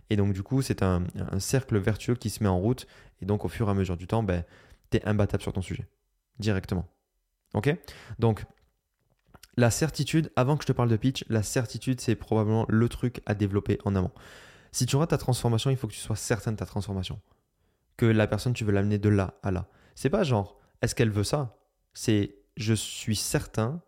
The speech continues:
C'est pas aussi, qu'est-ce, est-ce que je peux l'amener ? Parce que l-, est-ce que je peux l'amener ? Oui. Il faudra juste trouver des solutions si tu sais pas le faire aujourd'hui. Ok ? Mais c'est la certitude de dire, je veux amener cette personne de ce point-là à ce point-là.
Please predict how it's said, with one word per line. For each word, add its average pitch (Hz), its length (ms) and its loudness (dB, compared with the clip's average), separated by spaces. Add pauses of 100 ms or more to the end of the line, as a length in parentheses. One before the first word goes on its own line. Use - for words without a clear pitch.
(140)
C'est - 120 -2
pas 160 240 4
aussi, 123 340 0
qu'est-ce, - 300 -2
est-ce - 140 -2
que 131 80 2
je 107 100 2
peux 180 220 2
l'amener ? 120 400 0 (320)
Parce - 140 -12
que 101 300 2
l-, 101 220 0
est-ce 110 160 -4
que - 80 0
je 98 120 2
peux 131 180 0
l'amener ? 120 320 2 (500)
Oui. 123 200 4
Il - 520 -20
faudra 95 180 0
juste 117 160 -2
trouver 117 180 0
des 110 80 4
solutions 107 360 0
si - 120 -6
tu - 100 -16
sais - 140 -2
pas 92 60 0
le 90 60 -2
faire 92 140 -2
aujourd'hui. 95 320 -2 (840)
Ok ? 147 220 -2 (460)
Mais 101 340 0 (220)
c'est - 180 -2
la 104 120 2
certitude 131 420 -4
de 127 80 4
dire, 113 260 0 (100)
je 104 200 2
veux 113 280 2
amener 120 200 2
cette - 180 -4
personne 120 400 -2
de 98 80 0
ce - 220 0
point-là 110 500 0 (300)
à 110 120 0
ce - 140 -4
point-là. 92 320 -2